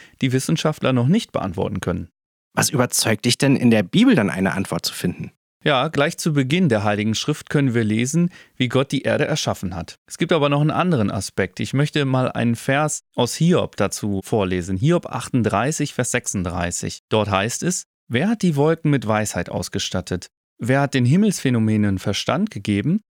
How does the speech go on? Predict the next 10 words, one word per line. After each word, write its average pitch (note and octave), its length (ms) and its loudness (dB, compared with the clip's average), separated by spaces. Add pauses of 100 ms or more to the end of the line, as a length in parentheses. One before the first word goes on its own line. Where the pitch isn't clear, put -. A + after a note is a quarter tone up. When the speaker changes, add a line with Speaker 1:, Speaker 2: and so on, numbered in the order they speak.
(180)
Speaker 1:
Ja, A#2+ 160 0
die G#2 160 -2
Antwort G2+ 320 -2
ist - 280 -4 (120)
Jehova. C#3+ 600 -2 (180)
Das G#2+ 160 -2
ist - 60 -6
der A2 120 0
Eigenname G2+ 440 0
Gottes. F#2+ 420 -6